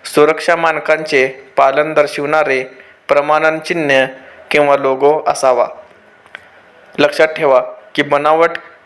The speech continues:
किंवा कुचकामी कीटकनाशके वापरल्याने पिके, पर्यावरण आणि मानवी आरोग्यास हानी पोहोचू शकते. कीटक नियंत्रण हाताळताना नेहमी सुरक्षितता आणि गुणवत्तेला प्राधान्य द्या.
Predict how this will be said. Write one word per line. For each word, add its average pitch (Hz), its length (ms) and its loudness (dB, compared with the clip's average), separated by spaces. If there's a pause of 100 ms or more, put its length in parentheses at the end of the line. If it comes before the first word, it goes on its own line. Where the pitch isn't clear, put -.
(140)
किंवा 160 340 2
कुचकामी 160 540 -2
कीटकनाशके 160 920 -2 (260)
वापरल्याने 143 680 0 (300)
पिके, 147 340 0 (360)
पर्यावरण 147 580 2 (100)
आणि 151 180 -4
मानवी 147 480 -2 (220)
आरोग्यास 143 580 0
हानी 135 220 -4
पोहोचू 139 320 -6
शकते. - 400 -6 (920)
कीटक 156 280 0
नियंत्रण 165 460 0
हाताळताना 143 760 0 (180)
नेहमी 151 360 0
सुरक्षितता 143 960 0 (260)
आणि 143 220 -2
गुणवत्तेला 135 600 0
प्राधान्य 127 480 -4
द्या. 127 180 -12